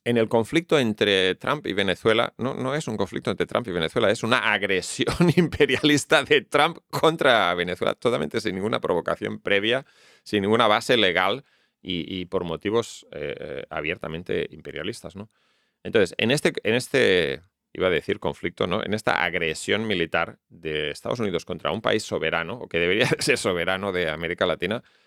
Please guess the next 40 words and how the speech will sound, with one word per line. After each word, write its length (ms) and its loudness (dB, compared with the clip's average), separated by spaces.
nosotros 320 -2
estamos 340 -2
de, 380 0
del 300 -8
lado 280 -2
de, 540 -8
de 600 -18
país 300 -10
de 80 -8
América 320 -10
Latina, 380 -10
¿no? 160 -20
Estamos, 260 -14
estamos 260 -8
por 180 -6
la 120 -2
defensa 500 -4
incondicional 760 -4
de 240 -6
Venezuela. 500 -6
Nuestra 280 -8
consigna 360 -2
es 140 -6
manos 440 0
fuera 540 -2
de 100 -4
Venezuela, 560 -8
¿no? 220 -12
Que, 200 -10
que 200 -10
el 80 -8
imperialismo 560 -4
saque 340 -4
sus 200 -10
sucias 440 -2
pezuñas 560 -4
de, 380 -2
de 260 -10
América 400 -6
Latina, 400 -4